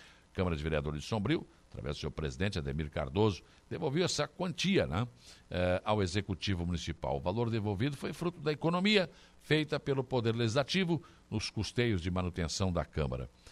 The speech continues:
A entrega foi feita pelo presidente do Poder Legislativo, vereador Ademir Cardoso. O presidente salientou que o valor devolvido é fruto de uma administração transparente e uma boa parceria junto ao Executivo. Então, está feliz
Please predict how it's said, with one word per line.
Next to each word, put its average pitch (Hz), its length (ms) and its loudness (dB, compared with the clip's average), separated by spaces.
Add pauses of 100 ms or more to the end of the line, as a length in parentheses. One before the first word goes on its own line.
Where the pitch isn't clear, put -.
(140)
A 85 80 -2
entrega 110 360 0
foi 107 160 -2
feita 107 300 0
pelo 92 220 -2
presidente 87 560 -2
do 76 80 -6
Poder 76 240 -4
Legislativo, 73 480 -4
vereador 82 400 -2
Ademir 80 340 -4
Cardoso. 82 640 -2 (380)
O - 20 -20
presidente 73 380 -8
salientou 90 580 2 (300)
que 98 80 0
o 90 40 0
valor 101 300 2
devolvido 95 480 0
é 90 60 2
fruto 113 280 -2
de 101 120 -2
uma 101 100 2
administração 87 680 -2
transparente 113 720 0 (300)
e 117 340 2
uma 117 220 0
boa 143 300 2
parceria 107 640 0
junto 101 340 0
ao 92 40 4
Executivo. 82 600 -4 (240)
Então, 180 180 -8
está 160 240 -6
feliz 170 540 -2